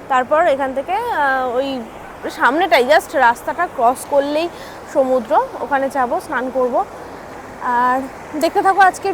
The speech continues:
ভিডিওটা পুরোটা, আশা করছি তোমাদের খুব ভালো লাগবে আর খুব, আহ, তোমরা উপকৃত হবে ভিডিওটা দেখে, কারণ এই রকম একটা জায়গায় এরকম এত সুন্দর একটা হোটেল আর খুব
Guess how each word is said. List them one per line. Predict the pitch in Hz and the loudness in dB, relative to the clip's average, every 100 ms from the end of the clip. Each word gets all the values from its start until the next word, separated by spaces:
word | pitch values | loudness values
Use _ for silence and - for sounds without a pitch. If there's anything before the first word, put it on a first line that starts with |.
| 349 | 0
ভিডিওটা | 302 339 381 370 | 0 2 2 2
পুরোটা, | 330 370 - | 0 2 0
আশা | - 370 | -2 -2
করছি | 381 349 392 | -2 -2 -2
তোমাদের | 320 320 330 - | 0 0 -2 0
খুব | 427 339 | 0 2
ভালো | 302 320 | 4 4
লাগবে | 311 285 294 311 | 4 2 4 6
আর | 311 311 - | 6 4 -2
খুব, | 381 370 | -6 -6
আহ, | - - - 254 254 254 262 | -12 -14 -6 0 2 2 2
তোমরা | 294 320 311 | 2 4 2
উপকৃত | 339 349 381 370 370 | 0 -4 0 2 4
হবে | 302 330 302 | 2 0 -4
ভিডিওটা | 262 294 311 269 | -2 0 2 0
দেখে, | 277 320 | 0 -2
কারণ | 262 269 277 - - - 285 | 0 0 -4 -10 -14 -6 -2
এই | 330 | 2
রকম | 339 392 381 | 0 0 -4
একটা | 349 403 294 285 | -4 -4 0 2
জায়গায় | 269 285 320 349 370 262 233 | 4 4 4 2 0 -2 0
এরকম | 269 311 320 285 | 0 -2 -4 -4
এত | - 349 359 | -4 -10 -8
সুন্দর | 359 330 330 | -6 -4 -6
একটা | 320 349 277 | -4 -2 -2
হোটেল | 240 320 311 | 0 0 0
আর | 311 | 0
খুব | 453 | -2